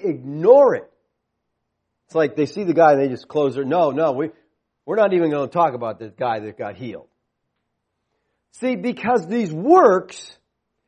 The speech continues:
gave clear indication God is working.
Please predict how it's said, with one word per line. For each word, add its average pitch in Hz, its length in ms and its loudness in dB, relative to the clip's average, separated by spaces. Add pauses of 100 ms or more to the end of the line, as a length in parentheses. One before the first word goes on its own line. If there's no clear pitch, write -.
(140)
gave 220 320 -2
clear 302 400 0
indication 247 1300 -2 (840)
God 170 360 0
is 123 100 -8
working. 127 440 -8